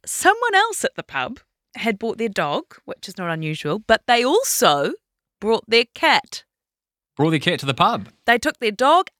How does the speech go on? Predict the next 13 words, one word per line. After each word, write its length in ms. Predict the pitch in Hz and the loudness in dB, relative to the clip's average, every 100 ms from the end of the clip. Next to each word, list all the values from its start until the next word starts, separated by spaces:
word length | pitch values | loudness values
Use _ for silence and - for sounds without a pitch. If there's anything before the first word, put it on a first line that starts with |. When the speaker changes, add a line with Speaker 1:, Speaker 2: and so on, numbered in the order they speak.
| - | -2
Speaker 1:
and 300 | 285 311 277 | 0 0 0
their 160 | 269 | 0
cat 340 | 247 233 214 - | 0 0 0 -2
to 120 | 220 | -10
the 80 | 208 | -10
pub, 340 | 190 156 139 - - | -2 -2 -2 -6 -8
and 120 | 175 | -8
the 60 | 180 | -8
cat 420 | - 294 339 _ _ - | -2 0 0 _ _ -12
sat 320 | - 202 - | -4 -2 0
under 220 | 214 262 302 | 0 -2 -4
the 60 | |
table 380 | 254 233 220 | 0 0 0